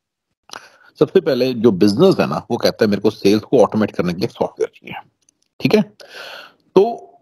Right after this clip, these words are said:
फिर प्रोजेक्ट मैनेजर हायर होता है और सॉफ्टवेयर डेवलपमेंट लाइफ साइकिल कंसीव की जाती है कि ये पूरा सॉफ्टवेयर बनाएंगे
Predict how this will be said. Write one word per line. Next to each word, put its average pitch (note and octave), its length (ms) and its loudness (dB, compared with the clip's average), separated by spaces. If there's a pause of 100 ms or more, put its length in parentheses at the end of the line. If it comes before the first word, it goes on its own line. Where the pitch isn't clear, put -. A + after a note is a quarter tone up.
(120)
फिर F3 200 2
प्रोजेक्ट C3 380 0
मैनेजर B2 320 2
हायर G#2+ 240 2
होता A2+ 220 0
है - 120 -10 (600)
और B2 100 4
सॉफ्टवेयर D#3+ 580 0
डेवलपमेंट A#2+ 460 2
लाइफ G2+ 180 4
साइकिल A#2 400 0
कंसीव A2 320 0
की G2+ 160 -2
जाती F2 240 0
है G2 60 0
कि D3 200 -4 (140)
ये G#2 160 2
पूरा A2+ 320 2
सॉफ्टवेयर - 440 0
बनाएंगे F2+ 260 -4